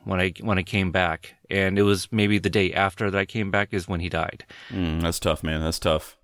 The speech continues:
Speaker 1: Yeah, I, I remember getting a call from his dad, and then his dad asked to speak to mine, and I, I forgot how it happened 'cause my dad came running into my room to see if I was there.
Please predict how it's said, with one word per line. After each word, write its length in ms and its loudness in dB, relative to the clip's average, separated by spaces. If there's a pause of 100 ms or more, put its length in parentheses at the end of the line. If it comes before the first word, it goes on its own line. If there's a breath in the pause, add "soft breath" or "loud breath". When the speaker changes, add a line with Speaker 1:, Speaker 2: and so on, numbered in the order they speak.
(240)
Speaker 1:
Yeah, 400 6
I, 180 6
I 120 2
remember 480 4
getting 260 2
a 60 2
call 220 0
from 160 0
his 160 0
dad, 360 4 (300)
and 160 -2
then 180 2
his 160 -2
dad 300 2
asked 260 -2
to 80 -8
speak 220 -8
to 80 -8
mine, 420 0
and 280 -4 (920 loud breath)
I, 480 -2
I 60 -6
forgot 320 0
how 160 4
it 60 2
happened 280 0
'cause 100 -2
my 120 2
dad 180 0
came 220 -2
running 280 4
into 200 0
my 140 0
room 320 4
to 60 0
see 140 -2
if 100 0
I 100 4
was 200 -2
there. 400 2